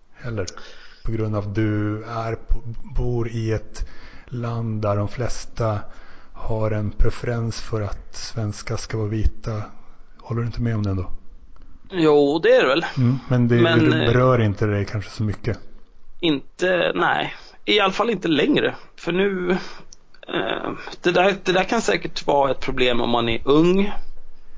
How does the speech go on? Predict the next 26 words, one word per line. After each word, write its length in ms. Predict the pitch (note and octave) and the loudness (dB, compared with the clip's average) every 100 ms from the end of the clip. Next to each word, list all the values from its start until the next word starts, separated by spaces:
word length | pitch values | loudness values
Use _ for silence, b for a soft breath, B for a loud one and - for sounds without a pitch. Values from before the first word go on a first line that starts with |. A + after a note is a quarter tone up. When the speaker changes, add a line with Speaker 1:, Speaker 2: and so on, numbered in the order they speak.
| b b b b b b - | b b b b b b -2
Speaker 2:
Eh, 360 | C3 B2 A#2 | 0 2 0
till 100 | - | 0
exempel 680 | C3+ C3+ A#2 - - A2+ A2+ | -2 0 -2 -2 0 0 2
att, 500 | B2 - - - - | 2 0 -6 -6 0
eh, 180 | B2+ - | 2 2
jag 200 | D3 D#3+ | 2 4
har 100 | F3 | 4
ju 60 | D#3 | 2
till 120 | D3+ | 0
exempel 300 | D3 B2+ B2 | -2 -2 -2
när 80 | A#2+ | 2
jag, 340 | A#2+ A#2 A2+ - - - | 2 2 0 -8 -14 -4
ja, 120 | - - | -4 -2
för 120 | B2 | -8
femton 600 | - - C3 A#2 - A#2+ | -8 -2 -2 -2 -2 0
år 120 | A#2+ | 0
sedan 180 | - - | -2 -4
eller 140 | A#2+ | -4
sånt 200 | - - | -4 -2
där, 160 | - B2 - B B B B B | -2 -4 -6 B B B B B
när 100 | - | -2
jag 100 | - | 0
har 140 | B2 B2+ | 2 2
gått 320 | B2+ - - | 0 -4 -2
på 200 | B2 A#2+ | 2 4
arbetsintervjuer, 1000 | C3+ A2 - - A#2 C3+ E3+ D3+ - | 2 0 -2 -6 -4 2 2 4 0